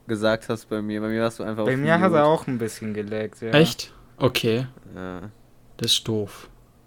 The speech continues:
Speaker 3: Es ging um so notarielle Sache.
Speaker 1: Das
Speaker 3: Was
Speaker 1: ist
Speaker 3: ist
Speaker 2: Ja.
Speaker 3: oder wer darf über irgendwas entscheiden, wer kriegt Auskunft zu Sache oder so.
Speaker 2: Mhm.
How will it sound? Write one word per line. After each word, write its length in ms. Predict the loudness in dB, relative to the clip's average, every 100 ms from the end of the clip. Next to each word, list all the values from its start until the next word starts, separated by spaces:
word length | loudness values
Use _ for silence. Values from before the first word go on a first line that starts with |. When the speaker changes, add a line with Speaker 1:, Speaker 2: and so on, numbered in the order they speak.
| -20 -20 _ -20 -20 -8
Speaker 3:
Es 180 | -6 0
ging 200 | 2 4
um 400 | 6 6 6 0
so 140 | 0
notarielle 640 | 2 2 -2 -4 -4 -2 -2
Sache. 360 | -4 -6 -8 -12 _ -20 -20 -20 -20 -20 -20 -4
Speaker 1:
Das 160 | 0 2
Speaker 3:
Was 60 | 4
Speaker 1:
ist 80 |
Speaker 3:
ist 60 | 4
Speaker 2:
Ja. 180 | 4 2
Speaker 3:
oder 240 | 0 4
wer 160 | 6 8
darf 340 | 6 6 2
über 180 | 0 2
irgendwas 300 | 2 0 -2
entscheiden, 560 | -2 2 4 4 4 0
wer 120 | -2
kriegt 400 | -4 -6 -10 -4
Auskunft 680 | -2 -2 -4 -2 -2 -2 -6
zu 140 | -6
Sache 340 | -4 -4 -4 -6
oder 260 | -6 -8
so. 180 | -8 -6
Speaker 2:
Mhm. 340 | -6 -8 -8